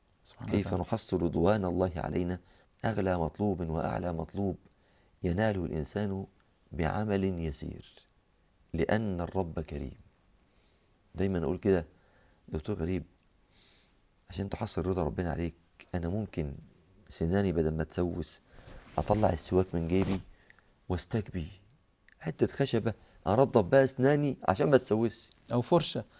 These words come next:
Speaker 2: أو فرشة.
Speaker 1: <laughs>
Speaker 2: يرضى ربنا عني، مع إن ده مصلحتي. قال النبي صلى الله عليه وسلم
Speaker 1: عليه الصلاة
Speaker 2: في حديث عائشة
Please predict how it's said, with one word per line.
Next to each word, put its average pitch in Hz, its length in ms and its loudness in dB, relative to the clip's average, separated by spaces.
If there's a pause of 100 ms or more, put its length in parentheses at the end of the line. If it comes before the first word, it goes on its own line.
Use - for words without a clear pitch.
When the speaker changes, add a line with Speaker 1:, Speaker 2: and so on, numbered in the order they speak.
(280)
Speaker 2:
أو 101 60 6
فرشة. 101 440 4
Speaker 1:
<laughs> 156 100 4 (460)
Speaker 2:
يرضى 113 300 6
ربنا 92 260 2
عني، 71 260 -4 (480)
مع 95 140 4
إن 151 120 8
ده 160 100 12
مصلحتي. - 380 8 (640)
قال 113 180 6
النبي 98 320 2
صلى 117 140 -2
الله - 0 -
عليه 101 100 -2
وسلم - 40 -10 (460)
Speaker 1:
عليه 101 120 -6
الصلاة - 220 -8
Speaker 2:
في - 0 -
حديث 95 280 2
عائشة 95 360 0